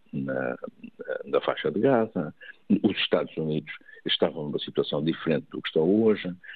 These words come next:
a situação em Taiwan era diferente do que é, do, do, do que é neste momento, do, do, dos riscos que se correm. Quer dizer,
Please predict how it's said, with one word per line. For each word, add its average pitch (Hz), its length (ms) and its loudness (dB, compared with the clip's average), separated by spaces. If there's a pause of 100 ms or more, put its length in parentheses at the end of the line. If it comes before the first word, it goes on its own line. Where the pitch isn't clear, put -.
a 101 100 2
situação 80 500 2
em 71 80 0
Taiwan 71 520 0
era 69 200 0
diferente 67 420 -2
do - 80 -8
que - 180 0
é, - 480 0 (140)
do, 80 100 -4 (120)
do, 73 80 -2
do 69 320 -14
que - 140 -2
é 65 220 0 (340)
neste 69 360 -4
momento, 101 480 2
do, 64 520 -6
do, - 300 -12
dos 78 180 -4 (140)
riscos - 320 -4
que - 120 -16
se - 100 -14
correm. 95 360 2 (280)
Quer 98 80 0
dizer, 80 200 0